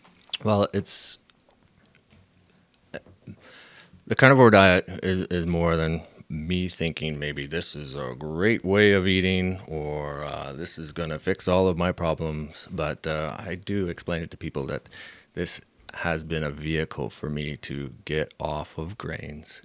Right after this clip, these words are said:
get off of the gluten, and, uh, develop some sort of walk for myself that has some stability. And, uh, that's been the big, real quencher for me to stick with this.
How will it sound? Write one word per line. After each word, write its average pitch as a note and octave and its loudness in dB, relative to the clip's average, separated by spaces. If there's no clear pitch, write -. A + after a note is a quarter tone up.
get F2 0
off D#2+ -2
of F2+ -8
the F2+ -2
gluten, D#2+ -8
and, D2+ -8
uh, D2 -8
develop D2+ -8
some E2 -4
sort D#2 -4
of D2+ -8
walk D#2+ -2
for E2+ -4
myself D2+ -4
that B1+ -6
has D2+ -6
some - -10
stability. D2 -8
And, D2 -10
uh, D2 -8
that's F#2 2
been E2+ 0
the D#2 -4
big, E2 -2
real D#2+ -2
quencher E2+ -4
for - -6
me D2 -6
to D2+ -8
stick - -6
with D#2 -4
this. - -4